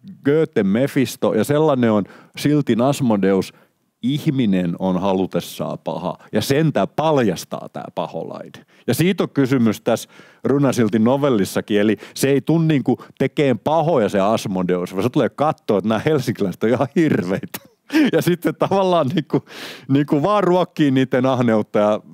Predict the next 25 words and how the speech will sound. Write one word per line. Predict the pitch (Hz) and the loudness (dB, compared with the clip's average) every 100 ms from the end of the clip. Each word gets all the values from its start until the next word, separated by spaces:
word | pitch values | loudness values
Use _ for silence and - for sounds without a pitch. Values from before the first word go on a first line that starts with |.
| - | -4
tämmöstä, | 113 107 101 - 107 - | 0 2 0 0 -4 -2
tarjoaa | 170 165 190 214 | -2 0 2 2
niille | 175 160 | 2 0
pahuuden | - 160 139 135 110 95 | 0 0 2 2 2 0
paikan | 110 98 - - 85 _ | 0 0 0 -6 -8 _
ja | 113 | 0
niinpä | 120 123 107 107 | 2 2 2 0
ne | 98 90 _ _ 101 | 0 -2 _ _ -4
lankee | 104 95 85 98 92 - _ _ | 0 -2 -2 -2 -2 -6 _ _
sen | - 87 | -6 -4
ansaa | 92 92 87 90 85 82 | 0 -2 0 -2 -2 -2
ja | 95 95 | -2 -2
kolttoista | - 98 98 160 147 - | -2 -4 0 -2 -2 0
sielua | 127 107 101 - - - _ - | 0 2 2 0 -12 -20 _ -2
lennähtää | 104 98 92 - 95 | 0 0 -2 -2 0
helvettiin. | 92 90 90 _ 92 90 101 | 0 0 -2 _ -2 -2 0
Ja | 104 113 | 0 2
lukija | 120 - 135 | 0 0 0
on | 113 | 0
sitä | 113 135 | 0 0
mieltä, | 113 107 104 104 | 2 0 0 -2
että | - - | -2 -4
tää | 127 131 | -2 2
ihan | 131 135 131 98 | 0 2 0 0
oikein. | 139 117 92 - - 196 | 0 0 -2 -6 -14 -10